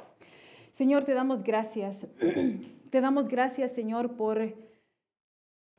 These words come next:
porque tú hiciste, Señor, el, el acto culminante, Padre, de, del amor, Señor. Nos amaste tanto, Padre, que no hay nada más que hacer, Señor, para demostrar, Señor, el amor que tú tienes para nosotros, Señor.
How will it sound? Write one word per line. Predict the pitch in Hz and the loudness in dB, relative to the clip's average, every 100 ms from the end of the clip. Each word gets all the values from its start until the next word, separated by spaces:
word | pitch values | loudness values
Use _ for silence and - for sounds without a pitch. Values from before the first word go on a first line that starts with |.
| _ _ | _ _
porque | 247 277 | -4 0
tú | 302 | 2
hiciste, | 339 - 339 339 269 | 0 2 0 0 -6
Señor, | 240 247 240 254 262 247 | -6 -4 0 2 2 2
el, | 190 220 226 220 | 0 0 0 0
el | - 233 | -2 0
acto | 247 285 - 294 285 | 0 0 -6 -6 -4
culminante, | - 247 226 226 233 247 262 262 254 208 | 0 0 2 0 0 0 2 0 -2 -6
Padre, | 202 226 233 226 214 | -6 -4 -2 -2 -2
de, | 208 202 | -4 -4
del | 196 220 | 0 0
amor, | 202 208 226 226 | 0 -2 -2 -4
Señor. | - 226 214 214 - - - - | -10 -10 -6 -8 -10 -20 -20 -8
Nos | - 240 240 | 0 2 2
amaste | 247 240 285 - - 311 | 0 2 0 -2 -4 -6
tanto, | 311 247 233 226 190 185 | -2 -4 -2 -4 -6 -4
Padre, | 214 208 202 196 | -2 -2 -4 -4
que | 233 226 214 214 - - _ _ _ _ _ _ _ _ _ _ - - - | 0 0 0 -4 -14 -20 _ _ _ _ _ _ _ _ _ _ -12 -10 -2
no | 254 | 2
hay | 311 | 4
nada | 311 311 302 | 4 2 2
más | 302 294 | 0 -2
que | 285 | 0
hacer, | 262 262 302 - | 0 4 4 4
Señor, | - 247 262 262 233 - | 0 0 2 2 0 0
para | 240 233 | 0 2
demostrar, | 240 233 233 269 269 269 | 0 -2 -4 -2 0 0
Señor, | - 240 262 254 | -4 -2 2 4
el | 240 | 4
amor | 240 269 277 | 4 4 2
que | 254 | 0
tú | 254 | -2
tienes | 247 254 254 | -2 -2 -2
para | 226 | -6
nosotros, | 208 202 226 214 196 | -6 -6 -6 -6 -8
Señor. | 202 208 202 | -8 -10 -10